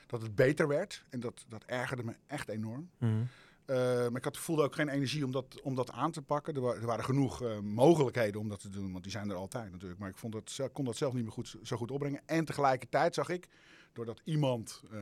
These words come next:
Speaker 1: hij zit tegenover me, dat op LinkedIn naar boven haalde. En die zei, die zei,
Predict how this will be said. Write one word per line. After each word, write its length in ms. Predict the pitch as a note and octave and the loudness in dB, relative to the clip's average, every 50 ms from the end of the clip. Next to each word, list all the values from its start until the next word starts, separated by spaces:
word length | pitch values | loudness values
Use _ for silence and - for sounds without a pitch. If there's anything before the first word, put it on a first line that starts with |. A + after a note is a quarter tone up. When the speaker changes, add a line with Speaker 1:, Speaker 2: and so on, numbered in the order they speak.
| G2 | -10
Speaker 1:
hij 120 | G2 G2 G2 | -10 -10 -10
zit 140 | - G#2+ - | -10 -8 -8
tegenover 440 | G#2+ G#2 - A#2 A#2 A#2+ G2+ G#2 | -8 -6 -4 -4 -2 -4 -4 -4
me, 140 | G#2 F#2+ F2+ F2+ - - - - - - | -6 -8 -10 -12 -16 -20 -20 -20 -20 -6
dat 160 | - B2+ B2 A#2+ | -4 -2 -2 -2
op 100 | A#2+ G#2 | -2 -2
LinkedIn 420 | B2 C#3 B2+ A2 - D#3 C#3 C3+ | 0 0 0 -2 -2 -2 0 0
naar 100 | C3 B2 | 0 2
boven 320 | A2+ C#3 D3 E3 D3+ B2 B2 | 2 4 4 4 2 0 -4
haalde. 420 | A#2 A2 G2 G2 F#2+ G#2 G#2+ G#2 - _ _ - - - - - _ _ _ | -4 -4 -4 -6 -6 -8 -10 -12 -14 _ _ -20 -20 -20 -20 -20 _ _ _
En 140 | A#2 A#2 | -10 -8
die 140 | A#2 B2 B2+ | -6 -4 0
zei, 160 | A#2+ D3 D#3 | 0 0 2
die 140 | D3+ C#3 C#3+ | 2 0 0
zei, 500 | A#2+ A#2 D#3+ D#3+ E3 E3 E3 E3 D#3 D#3 | 2 4 4 6 6 6 6 4 2 -2